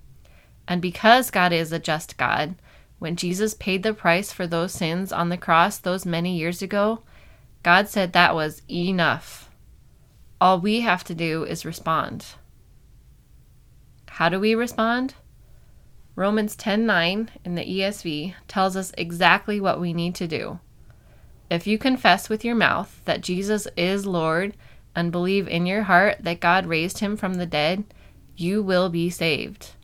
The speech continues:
And in Ephesians two eight and nine, New King James Version, "For by grace you have been saved through faith, and that not of ourselves, it is the gift of God, not of man, lest anyone should boast."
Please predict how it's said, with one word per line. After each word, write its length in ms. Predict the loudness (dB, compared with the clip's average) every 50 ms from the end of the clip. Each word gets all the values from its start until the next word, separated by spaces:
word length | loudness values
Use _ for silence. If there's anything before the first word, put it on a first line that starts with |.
| -20 -20 -20 -20 -20 -20 -20 -20 -20 -20 -20 -20 -12 -6
And 140 | -2 0 0
in 100 | 0 0
Ephesians 540 | -2 -2 -2 -2 -2 0 0 -2 -2 -2 -4
two 320 | -4 -2 0 2 2 2 2
eight 180 | 0 -2 -2
and 140 | -2 -2 -2
nine, 420 | 0 0 0 0 0 -2 -2 -4 -8 -12 -20 -20 -20 -20 -20 -18 -10 -4
New 180 | -2 -2 -2
King 260 | -2 -4 -4 -4 -2
James 320 | -2 -2 -2 -2 -2 -4 -6
Version, 560 | -6 -4 -4 -4 -2 -2 -2 -2 -4 -6 -10 -16 -20 -20 -20 -20 -20 -20 -20 -20 -20
"For 300 | -12 -4 0 0 0 2
by 320 | 2 2 4 4 4 4
grace 560 | 2 0 0 0 2 2 0 -2 -4 -10 -14 -12 -8
you 200 | -4 -2 -2 0
have 220 | 2 2 0 0 0
been 140 | -4 -4
saved 380 | -4 -2 -2 0 0 -2 -2 -6
through 420 | -12 -12 -6 -2 0 2 2 0
faith, 440 | 0 -2 -2 0 0 0 0 -2 -6 -14 -20 -20 -20 -20 -20 -18 -8 -4
and 180 | -2 0 2
that 160 | 2 2 2
not 280 | 2 2 4 4 6 4
of 120 | 4 4
ourselves, 640 | 2 2 2 2 2 4 6 6 4 4 0 -4 -8 -6
it 100 | -4 -4
is 160 | -2 -4 -4
the 100 | -6 -8
gift 360 | -6 -2 0 0 0 0 -2
of 160 | -2 -2 0 2
God, 400 | 4 6 6 6 4 2 0 -6 -10 -18 -20 -20 -18 -10 -2
not 320 | 4 6 8 8 8 8
of 100 | 6 4
man, 480 | 2 0 2 2 2 0 0 0 -2 -4 -2
lest 280 | -2 -2 -2 -2 -4 -4
anyone 440 | -2 0 0 0 0 0 -2 -2
should 240 | -4 -6 -6 -6 -4
boast." 480 | -2 -2 -2 -2 -4 -8 -14 -16 -18